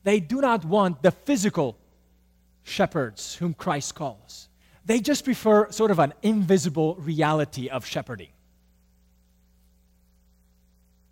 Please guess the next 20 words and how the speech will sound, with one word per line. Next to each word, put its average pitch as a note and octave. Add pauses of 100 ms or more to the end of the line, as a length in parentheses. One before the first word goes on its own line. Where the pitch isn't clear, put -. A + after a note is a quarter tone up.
(2250)
So G#3+
they're F3+
sheep A3+
who F3
just D#3+ (220)
wander F#3
from B2+ (720)
place C#4
to A#3+
place, - (880)
and G3
they A3+
don't C4
want B3
to A3+
deal E3
with D#3
God's B2+ (340)
under D#3+
shepherds, -